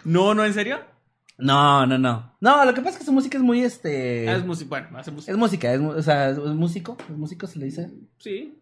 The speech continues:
Speaker 2: Es música, ella es música, ella es arte. No, pero sí, este, no me gusta mucho lo que hace porque tengo unas primitas que lo escuchan de repente y es muy vulgar y eso es, ya soy un viejo que dice, "Eh, escuchen esas vulgaridades".
Speaker 1: Ah, ok.
Speaker 2: Entonces, como que sí me da como que, ah, no.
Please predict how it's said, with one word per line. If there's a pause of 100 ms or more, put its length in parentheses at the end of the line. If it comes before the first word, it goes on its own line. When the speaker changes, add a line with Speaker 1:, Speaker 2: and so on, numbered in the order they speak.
Speaker 2:
Es
música,
ella
es
música,
ella
es
arte. (340)
No,
pero
sí,
este,
no
me
gusta
mucho
lo
que
hace
porque
tengo
unas (420)
primitas
que
lo
escuchan
de
repente
y
es
muy
vulgar
y
eso
es, (240)
ya
soy
un
viejo
que
dice,
"Eh,
escuchen
esas
vulgaridades". (560)
Speaker 1:
Ah,
ok. (160)
Speaker 2:
Entonces,
como
que
sí
me
da
como
que,
ah,
no.